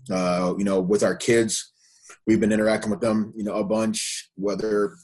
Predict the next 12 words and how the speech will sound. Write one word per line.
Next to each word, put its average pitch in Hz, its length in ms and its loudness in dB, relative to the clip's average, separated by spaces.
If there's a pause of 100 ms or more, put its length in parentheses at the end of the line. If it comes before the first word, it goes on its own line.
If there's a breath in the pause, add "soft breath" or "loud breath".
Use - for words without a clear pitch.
it's 208 300 -4
the 214 100 -2
whole 120 280 -4
group 113 220 -8
together 113 320 -4
just 110 200 -6
to 107 40 -8
kinda 104 220 -6
do 104 160 -2
a - 20 -2
wellness 107 380 -4
check. 110 240 -6